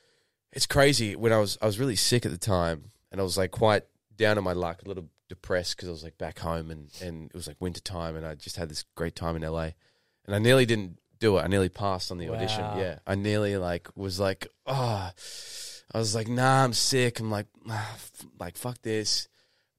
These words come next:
Speaker 1: But then I was like, something, something in me was, <laughs> something with it, within me was like, "Do it, just do it.
Speaker 2: Yeah.
Speaker 1: You never, you never know." So I did the
Speaker 2: Can't lose.
Speaker 1: Can't lose. Can't lose. Just why, why not? You know, like,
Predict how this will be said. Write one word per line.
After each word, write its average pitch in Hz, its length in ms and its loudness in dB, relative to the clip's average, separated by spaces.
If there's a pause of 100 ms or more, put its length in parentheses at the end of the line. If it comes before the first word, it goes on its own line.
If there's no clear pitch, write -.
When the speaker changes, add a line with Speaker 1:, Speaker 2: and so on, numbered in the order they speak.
Speaker 1:
But - 100 -14
then 131 160 2
I 127 80 0
was 123 160 2
like, 110 160 0
something, 147 400 2
something 151 360 8
in 131 140 6
me 123 120 4
was, 117 260 2 (320)
<laughs> - 180 -18
something 127 360 2
with 107 160 -2
it, 110 160 -2
within 107 280 -2
me 101 120 -4
was 98 180 -2
like, 92 160 -2 (440)
"Do 90 180 -4
it, - 100 -10 (260)
just 117 220 -2
do 104 160 4
it. 101 140 -4
Speaker 2:
Yeah. 104 60 -6
Speaker 1:
You 113 80 0
never, 113 240 4
you 113 160 0
never 117 260 4
know." 87 260 0 (440)
So 104 200 4
I 104 80 4
did 113 160 -4
the 104 180 0
Speaker 2:
Can't 95 160 -2
lose. 107 400 -6
Speaker 1:
Can't 151 240 0
lose. 147 380 -2 (100)
Can't 131 240 -4
lose. 117 300 -4
Just - 240 -4
why, 120 160 4
why 113 260 4
not? 113 300 0
You 92 100 -4
know, 98 160 0
like, 98 300 -4